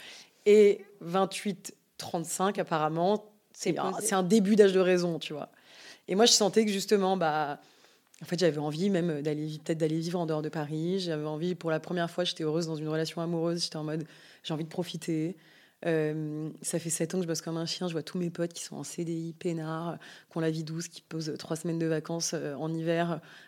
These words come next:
Speaker 1: Bah, en fait, j'ai aussi envie de partir en vacances. Même si je partais en vacances, tu pars toujours quand ça arrange tout le monde et tu culpabilises quand même de, tu
Speaker 2: Mm-hmm.
Speaker 1: vois.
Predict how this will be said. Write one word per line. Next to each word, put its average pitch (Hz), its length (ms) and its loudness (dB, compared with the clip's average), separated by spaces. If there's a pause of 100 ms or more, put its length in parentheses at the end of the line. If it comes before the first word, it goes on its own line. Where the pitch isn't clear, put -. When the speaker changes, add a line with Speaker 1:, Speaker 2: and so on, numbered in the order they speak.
Speaker 1:
Bah, 151 100 -2
en - 40 -4
fait, 165 180 -4
j'ai 170 80 -10
aussi 143 240 -6
envie 156 160 -4
de 160 60 -12
partir 156 280 -10
en 151 40 -4
vacances. 147 580 -6 (460)
Même 190 100 4
si 190 140 -2
je 160 80 -6
partais 170 240 0
en 165 80 -2
vacances, 165 440 -2
tu - 120 -16
pars 165 240 -4
toujours 160 400 -6
quand 151 120 -12
ça 147 200 -8
arrange 151 240 -8
tout - 140 -8
le 165 60 -4
monde 160 360 -4
et 156 80 -6
tu - 100 -18
culpabilises 156 540 -10
quand 156 100 -10
même 151 300 -8
de, 147 160 -6
tu 190 100 -10
Speaker 2:
Mm-hmm. 196 40 -6
Speaker 1:
vois. - 100 -4